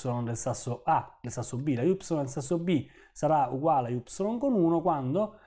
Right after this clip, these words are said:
quindi y con uno sarà data da y con zero del sasso B più v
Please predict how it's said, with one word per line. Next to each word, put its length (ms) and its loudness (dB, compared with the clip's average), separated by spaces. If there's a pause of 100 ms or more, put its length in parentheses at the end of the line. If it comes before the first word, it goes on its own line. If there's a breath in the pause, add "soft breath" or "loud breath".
(160 loud breath)
quindi 200 0
y 100 6
con 400 -2
uno 140 0
sarà 200 2
data 260 0
da 100 -2
y 600 0
con 220 2
zero 260 4
del 140 -2
sasso 340 -4
B 400 -2 (340 loud breath)
più 380 2
v 440 -2